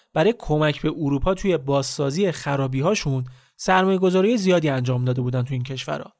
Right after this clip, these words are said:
ولی وقتی بورس آمریکا رونق گرفت، سرمایه‌هاشون اومدن برداشتن بردن آمریکا، تو وال استریت سرمایه‌گذاری کردن.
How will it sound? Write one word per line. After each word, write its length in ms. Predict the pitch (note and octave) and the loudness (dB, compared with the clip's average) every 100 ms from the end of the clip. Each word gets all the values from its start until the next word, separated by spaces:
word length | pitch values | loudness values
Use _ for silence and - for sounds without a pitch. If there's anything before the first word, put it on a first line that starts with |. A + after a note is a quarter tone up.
| - | -4
ولی 180 | G3 C4+ | 0 2
وقتی 280 | C#4+ - D4 | 2 2 -2
بورس 420 | F#3+ G3 A#3+ - | 2 2 2 0
آمریکا 420 | A3+ F3 D3 D3+ | 0 2 2 0
رونق 540 | C#3 C#3 C#3 C#3 C#3 | 0 0 0 0 -2
گرفت، 520 | C3+ C#3+ E3 A3 B3 _ _ _ | -2 0 2 0 -2 _ _ _
سرمایه‌هاشون 840 | - - - D#3+ D#3+ D#3 F#3+ G#3 D3+ | -8 -4 0 2 2 2 0 0 -2
اومدن 300 | D3+ F3 C3+ | -2 -2 -2
برداشتن 580 | C3+ C3+ E3+ G3 A3 | -2 0 0 0 0
بردن 240 | E3+ F#3 F3+ | 2 2 2
آمریکا، 560 | D#3 D3 C#3+ C#3+ G3+ | 0 0 0 0 0
تو 140 | B3 G3+ | 2 0
وال 240 | D#3 D3 | 2 2
استریت 340 | C#3+ - C#3 C3+ | 2 0 0 0
سرمایه‌گذاری 600 | D3 C3 B2+ B2+ - C#3 | -2 -4 -6 -8 -12 -14
کردن. 340 | - - - | -14 -20 -20